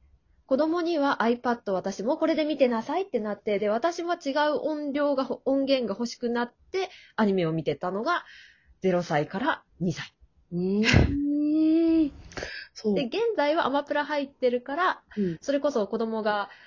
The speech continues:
Speaker 1: 上の子が幼稚園行きました。で、じゃあ下の子を授乳しますっていう段階だと、授乳してる段階では暇なわけよ。何もできないから、むしろ。
Speaker 2: うん、うん、うん。まあ、まあ言うてさ、
Speaker 1: で、その
Speaker 2: 手はね、あの、
Speaker 1: うん。
Speaker 2: 子供支えてるけども、目は、目と耳は開いてるってことだよね。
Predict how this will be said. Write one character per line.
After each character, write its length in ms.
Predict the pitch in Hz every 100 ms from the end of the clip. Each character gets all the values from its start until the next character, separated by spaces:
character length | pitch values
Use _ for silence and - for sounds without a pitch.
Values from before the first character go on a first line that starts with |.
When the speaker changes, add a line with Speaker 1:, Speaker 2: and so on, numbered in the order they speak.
| - _
Speaker 1:
上 200 | - 247
の 120 | 247 240
子 140 | 254
が 120 | 302
幼 140 | 202 196
稚 180 | 196
園 160 | 208 185
行 60 | -
き 160 | 240
ま 180 | 254 254
し 120 | 254
た。 440 | - 339 320 - - _
で、 300 | 247 285 - _ _ -
じ 80 |
ゃ 220 | 302 196 -
あ 20 |
下 220 | - 285
の 100 | 294
子 120 | 285
を 40 | 240
授 220 | 185 247
乳 260 | 320 339
し 140 | - 311
ま 160 | 370
す 80 | 359
っ 40 | 339
て 120 | 285
い 40 |
う 20 | 277
段 160 | 277
階 80 | 294
だ 80 | 285
と、 100 | 202
授 180 | 220 277
乳 160 | 370 381
し 20 |
て 80 | 392
る 80 |
段 160 | 339 339
階 140 | 330
で 60 | 254
は 40 |
暇 220 | - 214 208
な 100 | 208
わ 80 |
け 120 | 202 147
よ。 60 | 156
何 180 | 233
も 100 | 254
で 120 | 233 233
き 80 |
な 100 | 185
い 60 | 156
か 100 | 135
ら、 140 | 135 -
む 120 | 185
し 140 | 285
ろ。 100 | 139
Speaker 2:
う 20 | 208
ん、 40 |
う 20 |
ん、 60 | 185
う 20 | 175 160 139 147
ん。 60 | - - - -
ま 280 | 285 262 180
あ、 40 |
ま 200 | 170 226
あ 40 | 220
言 120 | 226
う 20 |
て 100 | 349
さ、 120 | -
Speaker 1:
で、 20 | 359
そ 0 |
の 100 | 392
Speaker 2:
手 100 | 269
は 140 | 285
ね、 240 | 311 359 - -
あ 80 | 175
の、 100 | 160
Speaker 1:
う 60 | 143 120 -
ん。 40 | - -
Speaker 2:
子 140 | 233 196
供 220 | 190 185
支 100 | 190 180
え 100 | 175
て 140 | 170 170
る 100 | 165
け 100 | 151
ど 120 | 147
も、 100 | 160
目 220 | 170 269
は、 340 | 285 277 226 -
目 140 | 220
と 140 | 247 254
耳 260 | 320 180
は 80 | 117
開 120 | 143
い 20 |
て 80 | 131
る 60 | 131
っ 20 |
て 80 | -
こ 80 | -
と 80 |
だ 60 | -
よ 60 | 196
ね。 160 | 254